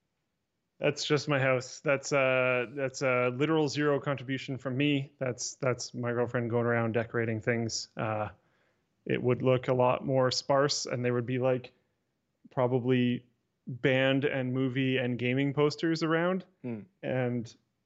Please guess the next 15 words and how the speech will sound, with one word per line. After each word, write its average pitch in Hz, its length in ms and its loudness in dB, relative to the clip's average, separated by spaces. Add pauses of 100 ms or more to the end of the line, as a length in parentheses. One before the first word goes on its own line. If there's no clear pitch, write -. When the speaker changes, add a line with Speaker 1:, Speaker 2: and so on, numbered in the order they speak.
(100)
Speaker 1:
nothing 127 460 0
else 135 440 0
really, 175 440 2 (400)
and 127 120 0
it 123 80 0
would 117 140 -2
be 120 80 0
messier 117 480 -2 (480)
if 123 160 -10
it 123 100 -2
was 117 160 -6
just - 220 -6
me. - 160 -10 (480)
<laughs> - 460 4
Speaker 2:
Um, 131 560 6